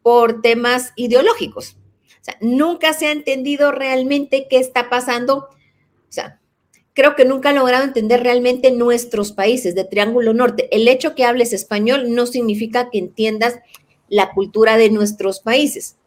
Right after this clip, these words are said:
El hecho que tú y yo hablemos español no significa que yo vaya a entender la cultura del venezolano o que tú entiendas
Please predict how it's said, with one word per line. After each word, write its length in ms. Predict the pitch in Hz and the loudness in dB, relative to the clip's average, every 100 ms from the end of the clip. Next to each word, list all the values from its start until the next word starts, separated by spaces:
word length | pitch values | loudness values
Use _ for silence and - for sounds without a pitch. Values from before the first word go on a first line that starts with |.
| _ _ | _ _
El 140 | - 269 | 0 0
hecho 220 | 294 403 | 2 0
que 100 | 302 | -2
tú 200 | - 311 | -4 -2
y 100 | 302 | 2
yo 120 | 285 | 4
hablemos 560 | 220 233 262 302 311 - | 4 4 2 2 -4 -8
español 680 | - 214 214 220 226 233 311 466 - _ _ | -2 -2 0 0 2 4 4 2 -2 _ _
no 120 | 220 | -4
significa 480 | 240 262 247 254 285 | -2 0 -2 0 0
que 160 | 262 220 | 2 4
yo 160 | 247 | 6
vaya 200 | 233 262 | 6 4
a 40 | 311 | 2
entender 380 | 254 214 214 233 | 0 0 2 2
la 160 | 262 | 0
cultura 400 | 214 214 220 220 | -2 -2 -2 2
del 200 | 247 226 | 2 2
venezolano 760 | 202 185 175 185 190 285 247 - _ _ - | 0 -2 -6 -6 0 0 0 -6 _ _ -2
o 200 | 220 214 | 0 2
que 120 | 208 | -2
tú 480 | 208 - 277 403 480 _ _ _ _ _ _ _ _ - | -2 -4 0 0 -2 _ _ _ _ _ _ _ _ 0
entiendas 800 | 233 220 262 320 523 427 214 | 2 2 2 2 4 0 -2